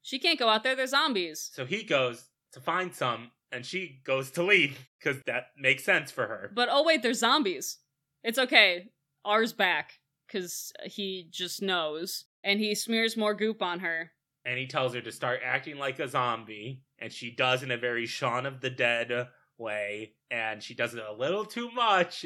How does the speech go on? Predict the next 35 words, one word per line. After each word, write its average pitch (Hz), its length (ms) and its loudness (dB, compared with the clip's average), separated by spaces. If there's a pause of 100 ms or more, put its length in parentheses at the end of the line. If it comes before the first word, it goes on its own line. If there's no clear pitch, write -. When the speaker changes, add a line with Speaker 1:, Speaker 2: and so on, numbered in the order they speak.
Speaker 2:
and 120 340 -2
he 123 360 -4
yells 127 260 2
at 147 120 0
her 147 100 -2
for 131 160 2
appropriating 160 640 -2
his 196 180 -2
culture. 143 480 4
Speaker 1:
No, 214 300 6
he 220 180 0
just 123 160 2
Speaker 2:
<laughs> - 20 -4
I - 20 -4
Speaker 1:
goes, 220 160 4
Speaker 2:
know. 139 200 2
Speaker 1:
"Too 220 340 2
much." 190 800 0
Speaker 2:
But 170 160 6
I 220 140 6
would 220 160 2
have 143 200 2
loved 139 360 4
it 123 140 2
if 117 120 0
he 123 140 -6
turned 131 320 2
over, 120 460 0
yeah, 110 220 -6
and 127 200 0
went, 131 200 2 (380)
"Not 131 460 2
cool, 123 440 -4
man." 277 1000 0
Speaker 1:
<laughs> 254 60 -4